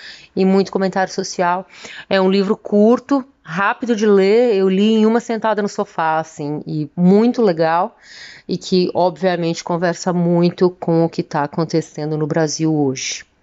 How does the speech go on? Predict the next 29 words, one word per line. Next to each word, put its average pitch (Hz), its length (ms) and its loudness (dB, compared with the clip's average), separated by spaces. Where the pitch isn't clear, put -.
tá? 147 200 -4
Então, 147 200 -6
essa 156 300 -4
é - 20 0
a - 20 0
minha 165 220 0
dica, 190 340 -2
é 196 40 0
um 175 100 0
livro 170 240 -2
fácil - 560 -4
de 170 120 0
achar, 170 460 0
recomendo 175 420 0
procurar 175 380 0
no 170 80 -2
estante 170 340 -4
virtual 180 520 0
ou 269 340 2
procurar 262 640 0
em 220 200 0
uma 214 280 2
livraria 202 520 0
pequena 190 360 -2
da 190 120 0
sua 165 200 -8
cidade. - 720 -12
Tá 160 120 -6
bem? 220 320 -2